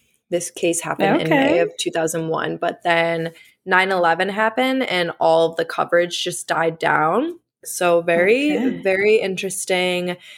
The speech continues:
Speaker 1: very frustrating case.
Speaker 2: Yeah.
Speaker 1: Let's dive in.
Speaker 2: I'm ready for
Speaker 1: Let's
Speaker 2: that.
Speaker 1: dive in. So this is the case of Chandra Levy.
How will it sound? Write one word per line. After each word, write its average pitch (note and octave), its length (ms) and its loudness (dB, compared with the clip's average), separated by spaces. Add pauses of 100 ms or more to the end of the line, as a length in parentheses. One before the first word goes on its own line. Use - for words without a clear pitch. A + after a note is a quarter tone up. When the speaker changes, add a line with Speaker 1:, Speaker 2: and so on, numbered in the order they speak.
(760)
Speaker 1:
very G3 420 2
frustrating D#3+ 680 2
case. - 600 -2 (1080)
Speaker 2:
Yeah. - 300 -2
Speaker 1:
Let's G#3+ 140 -2
dive G#3 280 0
in. B3 280 -2
Speaker 2:
I'm F3+ 140 0
ready F#3+ 220 2
for D#4 180 -2
Speaker 1:
Let's - 40 -4
Speaker 2:
that. - 320 0
Speaker 1:
dive F4 80 -8
in. G4 260 -10 (920)
So - 260 -4 (340)
this C4+ 220 0
is D#4 180 0
the - 80 0
case A3+ 360 2
of G3+ 120 -8
Chandra F#3+ 640 -2
Levy. F3 640 -4